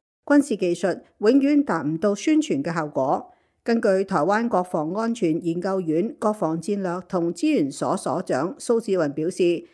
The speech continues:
理論上嚟講，通過尺寸、機身嘅長度、機翼嘅面積等，可以估計戰機嘅性能約束㗎。但係佢認為，模型尺寸唔一定同真機一樣，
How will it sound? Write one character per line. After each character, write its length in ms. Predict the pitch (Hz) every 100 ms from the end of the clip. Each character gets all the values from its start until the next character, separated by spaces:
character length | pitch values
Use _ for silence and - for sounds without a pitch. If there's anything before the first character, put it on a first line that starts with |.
| _ -
理 100 | 196
論 240 | 285 269 214
上 240 | 220 202
嚟 100 | 160
講， 340 | 143 120 180 240 _ _
通 200 | - 269
過 160 | 240 208
尺 240 | - 190 180
寸、 380 | - 196 190 - _ _ _
機 160 | - 285
身 240 | 277 269
嘅 160 | 240 190
長 280 | 190 147 160
度、 340 | 185 180 180 - _ _
機 200 | - 302
翼 100 | 247 180
嘅 200 | 196 185
面 220 | 175 175
積 180 | 262 262
等， 320 | 139 165 240 _ -
可 100 | 233
以 160 | 294 302
估 240 | 233 233
計 220 | 233 202
戰 240 | 202 226 233
機 160 | 302
嘅 160 | 247 175
性 240 | 190 190
能 180 | 170 143
約 140 | 175 175
束 100 | 233 226
㗎。 240 | 185 175 - _ _
但 120 | 240 247
係 100 | 247
佢 260 | 262 226
認 60 | 208
為， 340 | 175 165 170 _ _ -
模 140 | 220
型 200 | 214 214
尺 220 | 214 262
寸 260 | 262 269 247 180
唔 140 | 190
一 100 | 302
定 240 | 320 196 185
同 280 | - 160
真 240 | 175 269 277
機 140 | 269
一 200 | 285 185
樣， 260 | 165 160